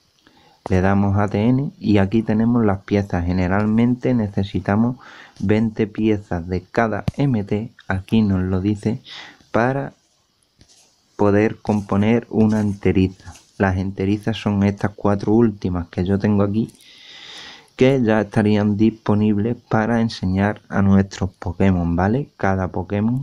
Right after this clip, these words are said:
puede aprender ciertas M T. Bien, pues esto es todo por el vídeo de hoy. Quería explicar lo de las M T, ¿vale? Mm, lo de las M T no, perdón, cada pestaña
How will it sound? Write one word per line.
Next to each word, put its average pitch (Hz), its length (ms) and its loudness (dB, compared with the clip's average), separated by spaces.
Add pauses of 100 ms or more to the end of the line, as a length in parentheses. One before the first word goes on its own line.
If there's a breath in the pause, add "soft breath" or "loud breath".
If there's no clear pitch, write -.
(160)
puede 104 200 0
aprender 98 600 0 (140)
ciertas 95 600 -2
M 92 220 0
T. 80 240 -6 (920 soft breath)
Bien, 98 460 -4 (440 loud breath)
pues 87 320 0
esto 101 320 0
es 98 160 0
todo 127 340 0
por 98 220 -10
el 90 160 -8
vídeo 95 300 -4
de 98 180 -2
hoy. 131 340 -4
Quería 92 380 -2
explicar 113 680 -4
lo 87 260 -2
de 87 160 -4
las 85 580 -12 (240)
M 98 340 4
T, 120 320 0
¿vale? 113 460 -2 (340)
Mm, 101 360 2
lo 95 120 -4
de 95 120 -8
las 92 160 -6
M 98 180 -6
T 101 160 -6
no, 104 180 -6
perdón, 101 500 -6 (120)
cada 95 320 0
pestaña 98 720 -2